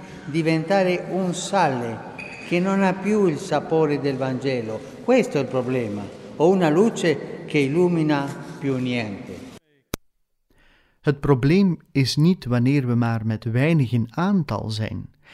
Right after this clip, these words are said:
Speaker 2: maar wanneer wij onbetekenend zijn. Zout dat de smaak van het evangelie verloren is,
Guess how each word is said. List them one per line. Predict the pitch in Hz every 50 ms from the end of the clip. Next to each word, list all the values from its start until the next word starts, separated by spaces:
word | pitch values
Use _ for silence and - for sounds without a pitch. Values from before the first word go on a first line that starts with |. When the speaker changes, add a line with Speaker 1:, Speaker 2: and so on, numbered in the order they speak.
| - - - - -
Speaker 2:
maar | 143 139 135 127
wanneer | 123 127 131 147 175 202 208 180 151
wij | 147 143 143 143 - _ _ _
onbetekenend | 190 196 202 202 175 143 127 143 135 - - 180 202 208 202 - 131 117 113 107 104 - -
zijn. | 117 113 107 107 110 101 98 98 - - - _ _ _ _ _ _ _
Zout | - 123 110 110 135 147 160 160 - - - - - - - - -
dat | - 135 131 - - 147
de | 139 117 113
smaak | 113 - - 127 139 156 165 -
van | - 151 139
het | 131 123 -
evangelie | 131 123 117 123 117 110 - 143 151 135 123 113 110
verloren | 123 117 120 147 196 208 - 113 107 107
is, | 104 98 - - - -